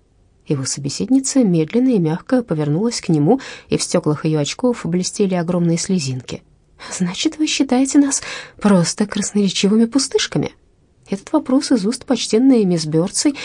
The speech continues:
едва не заставил Рэнсома рассмеяться, но он быстро справился с собой и с большим чувством ответил: «Я считаю вас самым ценным, что есть в жизни,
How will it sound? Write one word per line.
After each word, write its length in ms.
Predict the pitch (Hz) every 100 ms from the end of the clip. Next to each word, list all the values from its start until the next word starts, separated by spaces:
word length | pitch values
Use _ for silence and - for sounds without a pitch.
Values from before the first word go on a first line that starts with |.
| - -
едва 340 | 202 196 220 226
не 100 | 202
заставил 420 | 190 - 196 185
Рэнсома 500 | 185 175 190 180 175
рассмеяться, 640 | 180 208 202 135 139 - - - - -
но 160 | 175
он 120 | 165
быстро 360 | 151 160 - 139
справился 540 | - 156 165 233 -
с 60 | 269
собой 420 | - 240 240 214
и 100 | 170
с 80 | 156
большим 320 | 165 160 175
чувством 400 | 165 254 - 226
ответил: 460 | 233 - 143 - 135 - - - -
«Я 240 | 139 160
считаю 340 | 226 - 339 320
вас 180 | 311
самым 300 | - 214 269
ценным, 440 | 262 - 226 403 349
что 160 | -
есть 200 | 330 262
в 60 | 220
жизни, 420 | 226 147 139 143